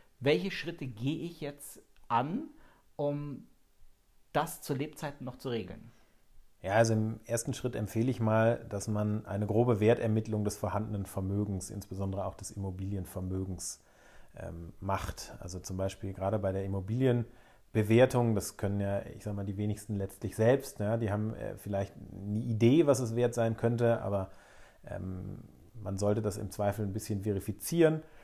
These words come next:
Speaker 2: Und da wäre zum Beispiel, ich sag mal, der regionale Makler oder der Gutachter eine Möglichkeit, um das Immobilienvermögen zu bewerten. Und wenn man das dann am Ende gemacht hat, äh, und ich sag mal, Werte hat und weiß, wie hoch sein Vermögen ist,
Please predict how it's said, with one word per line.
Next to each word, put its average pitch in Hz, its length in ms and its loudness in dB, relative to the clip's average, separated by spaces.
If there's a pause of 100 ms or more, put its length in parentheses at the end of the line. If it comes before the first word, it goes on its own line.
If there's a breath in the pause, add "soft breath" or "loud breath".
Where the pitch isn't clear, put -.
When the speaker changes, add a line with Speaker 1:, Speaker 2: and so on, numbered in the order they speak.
(340 soft breath)
Speaker 2:
Und 104 460 -4
da 104 320 8
wäre 107 180 6
zum 104 140 -2
Beispiel, 107 360 6
ich 98 80 -6
sag 104 100 -2
mal, 98 220 -4 (340)
der 92 360 -6
regionale 104 600 4
Makler 120 640 6
oder 101 200 2
der 101 200 0
Gutachter 123 480 0
eine 110 100 4
Möglichkeit, 117 800 4 (360 soft breath)
um 113 360 4 (140)
das 104 160 -4
Immobilienvermögen 110 1400 2 (420 soft breath)
zu - 180 -2
bewerten. 135 800 4
Und 110 400 -2
wenn 107 240 -2
man 107 140 2
das 110 200 6
dann 107 160 4
am 101 120 2
Ende 110 200 2
gemacht 107 520 2
hat, 185 280 4 (520 soft breath)
äh, 110 120 0
und 110 200 0
ich 104 80 -4
sag 110 100 2
mal, 107 220 4
Werte 123 520 6
hat - 360 4
und 110 320 -4
weiß, 107 420 0
wie 113 120 2
hoch 117 180 -2
sein 110 180 0
Vermögen 104 440 0
ist, 156 300 -2